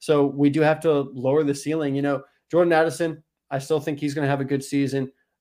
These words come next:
Um, he's not gonna have, you know, the twenty point upside on a weekly basis, especially once Justin Jefferson comes back. But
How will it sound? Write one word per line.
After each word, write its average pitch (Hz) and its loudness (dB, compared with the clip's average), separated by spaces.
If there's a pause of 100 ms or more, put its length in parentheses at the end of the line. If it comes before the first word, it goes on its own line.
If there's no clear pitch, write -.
Um, 127 -2
he's 143 -2
not 143 4
gonna 151 -2
have, 135 4
you 135 -2
know, 127 -2 (440)
the 127 -4
twenty 135 -2
point 131 -4
upside 139 0
on 131 -2
a 127 -2
weekly 135 -4
basis, 135 -6
especially 135 -4
once 127 -6
Justin 131 -6
Jefferson 131 -12
comes 135 -8
back. 156 -4 (720)
But 127 0